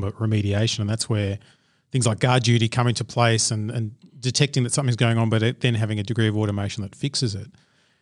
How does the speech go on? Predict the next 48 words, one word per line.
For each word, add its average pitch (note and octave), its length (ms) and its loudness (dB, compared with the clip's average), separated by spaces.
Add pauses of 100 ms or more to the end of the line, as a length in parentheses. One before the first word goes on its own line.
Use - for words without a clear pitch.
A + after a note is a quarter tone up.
(120)
You, D#3 220 -2
you D#3+ 60 6
spoke A3+ 300 0
a B3+ 60 0
bit G#3+ 120 2
about B2 520 2
that, A#2 220 -2
that A#2 140 -4
sort B2 180 0
of A2+ 80 -6 (460)
verification A#2+ 840 2
that G2+ 100 -4
security A2 400 0
is G2+ 60 0
taking G#2 380 -4
place, G#2+ 340 -4
and, A2 240 -4
and A#2 220 -2
you A2 80 -2
can A#2 180 -2
obviously C#3 320 2
build A#2 260 2
tests - 300 0
into B2 300 -2
your G#2 440 0
continuous A2+ 560 -2
integration, A2+ 600 -2
and G#2+ 280 -6
you G2 120 -18
should. C3+ 340 -2 (500)
Uh, D3 280 0
but D#3+ 200 2
you D#3+ 100 2
can F3 120 2
also A#3+ 220 2
use F#3+ 200 2
things B2+ 260 0
like, A#2 380 2
uh, A2+ 380 2
like B2 220 -2
config A#2+ 440 0
to, A2+ 260 0
to A2+ 140 -8
check - 320 0
if C3+ 140 -4
things A#2+ 320 0
are B2 140 -2
staying A#2 580 -2